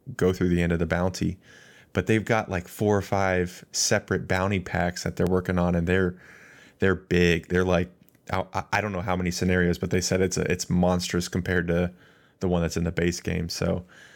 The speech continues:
the fact that they're just so into this game and the system, it's, it's amazing just to see what they're doing. And it's been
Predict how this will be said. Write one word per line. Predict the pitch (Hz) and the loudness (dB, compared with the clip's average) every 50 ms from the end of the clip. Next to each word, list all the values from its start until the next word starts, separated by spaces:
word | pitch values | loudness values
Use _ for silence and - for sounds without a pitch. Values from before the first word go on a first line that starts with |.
| - - - | -20 -8 -8
the | 117 | -4
fact | - - 147 151 147 | 0 0 0 0 -2
that | - 139 - | -6 -10 -4
they're | - 117 | -4 -4
just | 104 110 101 - - | -2 -2 -4 -4 -2
so | - 117 113 117 113 113 107 101 90 - - _ _ _ _ _ _ _ _ _ _ _ _ _ _ _ _ _ _ - | 2 4 6 6 6 6 4 2 0 -2 -6 _ _ _ _ _ _ _ _ _ _ _ _ _ _ _ _ _ _ -2
into | - 110 101 101 - - - 110 104 98 | 0 0 0 2 0 0 2 4 4 4
this | 95 92 92 90 - - - - - - _ _ _ _ _ _ _ _ _ _ - 101 | 4 4 4 2 0 -6 -8 -10 -14 -20 _ _ _ _ _ _ _ _ _ _ -8 -6
game | 92 - 90 92 92 92 87 85 87 | 0 2 2 4 4 2 2 2 0
and | 87 85 85 | 0 0 0
the | |
system, | - - - 101 92 - - - 87 87 82 - | 0 0 0 0 0 0 0 0 2 2 2 0
it's, | 87 - - - - - | -2 -2 -4 -6 -4 -4
it's | 95 - | -2 -2
amazing | 101 90 87 87 87 92 104 92 90 90 85 | 0 0 2 2 2 2 2 2 0 -2 -2
just | 85 85 - - | 0 -2 -4 -4
to | 95 | -4
see | - - 95 90 | -4 -2 0 0
what | 90 85 - | 0 0 0
they're | 87 87 | -2 -2
doing. | 82 87 87 90 87 90 90 | 0 2 2 2 4 2 0
And | 90 87 | 0 -2
it's | 87 - | -2 -2
been | - - 113 104 92 87 85 | 2 2 2 2 2 -2 -4